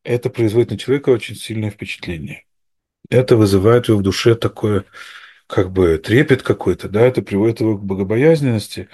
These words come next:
Он понимает, что вообще-то его, да, сейчас ему должны были бы делать что-то такое, да, раз он сделал какие-то грехи,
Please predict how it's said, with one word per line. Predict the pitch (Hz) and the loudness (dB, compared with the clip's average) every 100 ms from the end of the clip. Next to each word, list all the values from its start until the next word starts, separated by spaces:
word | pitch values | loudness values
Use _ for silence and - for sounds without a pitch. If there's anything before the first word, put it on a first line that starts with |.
| _ _ - | _ _ -12
Он | 104 | -10
понимает, | 95 101 110 107 123 139 123 | -4 0 2 4 4 2 0
что | - - 98 92 _ _ _ | -4 -2 -4 -4 _ _ _
вообще-то | 101 - 135 127 | -8 -2 0 0
его, | 113 104 98 120 98 80 _ _ _ _ _ _ _ _ | -2 -2 2 4 4 0 _ _ _ _ _ _ _ _
да, | 92 117 | -8 -6
сейчас | 113 107 110 | -4 -4 -4
ему | 104 107 139 | -2 0 0
должны | 110 95 98 | 2 0 -2
были | 90 87 | -4 -6
бы | 85 82 | -8 -2
делать | 110 139 | 2 2
что-то | - 101 | -2 -8
такое, | 90 95 - 101 82 | -6 -8 -4 -2 0
да, | 92 | 0
раз | 120 - | 0 0
он | 98 | -4
сделал | 90 87 98 80 | -6 -4 -4 -4
какие-то | _ 82 85 | _ -14 -10
грехи, | 82 82 - 135 147 | -8 -10 -6 -2 -2